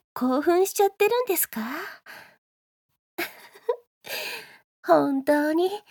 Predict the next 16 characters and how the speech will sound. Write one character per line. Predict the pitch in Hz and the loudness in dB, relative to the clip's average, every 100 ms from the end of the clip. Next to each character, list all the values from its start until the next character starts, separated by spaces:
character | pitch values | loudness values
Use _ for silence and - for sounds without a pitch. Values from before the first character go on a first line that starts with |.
| - - _ _ | -20 -20 _ _
ど | 294 302 330 381 | 4 6 6 4
う | |
し | - 415 | 6 6
よ | 415 | 8
う | 427 | 6
も | 440 | 6
な | 453 480 | 4 2
い | 392 | 2
バ | 320 - | 2 2
カ | - | 2
な | 254 143 | 2 -2
変 | 214 202 247 | 0 -2 -2
態 | - 320 359 | -2 0 0
さ | 427 415 | -2 -2
ん。 | 466 605 _ _ _ _ _ _ _ _ _ _ _ _ - - 311 - _ _ _ _ - - - - - - - - - _ _ - - - 508 - _ - - 494 440 349 302 _ _ - 330 - - - - 494 - - _ _ _ 349 - - - _ - 494 480 - - _ _ _ _ - - 339 - 415 349 254 - - - - _ _ 339 _ 370 381 440 440 - _ _ _ | -2 -4 _ _ _ _ _ _ _ _ _ _ _ _ -14 -8 -8 -10 _ _ _ _ -10 -10 -18 -16 -12 -12 -14 -18 -20 _ _ -10 -10 -10 -10 -12 _ -12 -8 -6 -6 -8 -12 _ _ -12 -12 -14 -20 -20 -16 -14 -14 -20 _ _ _ -12 -12 -16 -20 _ -12 -10 -10 -14 -20 _ _ _ _ -18 -16 -16 -12 -10 -12 -12 -14 -12 -10 -10 _ _ -12 _ -20 -14 -6 -6 -6 _ _ _
ほ | - | -2